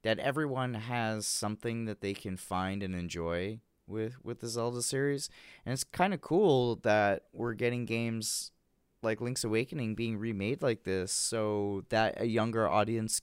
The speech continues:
can enjoy it, can enjoy some of the classics that we enjoyed when we were the same age. So this is, I, I'm right along with this guy on that one.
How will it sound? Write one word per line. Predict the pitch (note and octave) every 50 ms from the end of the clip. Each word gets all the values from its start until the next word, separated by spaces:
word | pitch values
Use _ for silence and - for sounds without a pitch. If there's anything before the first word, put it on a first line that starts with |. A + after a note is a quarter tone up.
| _ -
can | - - A#2+ C#3 F#3+
enjoy | F#3 C3 G2+ E2+ F#2+ F2 E2+ E2+
it, | E2 D#2+ - -
can | - - A#2 B2 C3+
enjoy | C3 A#2+ A2 G2+ G#2 G#2+ G#2 G#2 G#2 G#2 G#2
some | G2+ - - A2+ G#2+
of | G#2
the | G2+ G2
classics | - G#2+ G2 F#2+ - - G2 - -
that | G2+ E2 D2+
we | F2 B2 C#3+
enjoyed | C#3 A#2 A2 G#2+ G2+ G2 F#2+ F#2
when | G2 F#2+ G2
we | F#2 A2+ A#2 B2
were | A#2 A#2 A#2 A2+ A2 A2+ A2 G#2+ A2 -
the | - A2+
same | A2 - - B2 B2+ C3 C3
age. | C3+ - - - - - - - - - -
So | - - - F#2 G#2 G#2
this | A2+ C3 -
is, | C3 A#2+ A2+ A2+ A2+ A2+ - - - - - - - - - - _ _ _ - -
I, | - A2+ B2+
I'm | B2+ B2+ B2+ C3 C3+ C3+ B2+ A#2+ A2 G#2
right | A#2+ C3 C3
along | B2 A#2+ C3 C#3
with | A#2+ F#2
this | - - -
guy | - - B1 B1+
on | B1 C2
that | C2+ B1+ - -
one. | C#2 D#2+